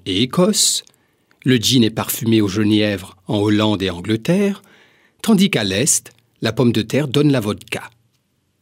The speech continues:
L'usage du cuivre dans les alambics permet de développer la distillation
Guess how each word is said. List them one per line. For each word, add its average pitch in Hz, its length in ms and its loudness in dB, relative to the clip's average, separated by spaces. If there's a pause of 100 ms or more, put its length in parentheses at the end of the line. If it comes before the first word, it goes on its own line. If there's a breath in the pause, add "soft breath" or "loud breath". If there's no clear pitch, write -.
(840)
L'usage 143 340 4
du 117 160 -2
cuivre 185 420 4
dans 98 160 0
les 92 200 -2
alambics 104 600 0 (640 soft breath)
permet 196 380 4
de 143 120 4
développer 123 580 2
la 143 120 2
distillation 104 800 -2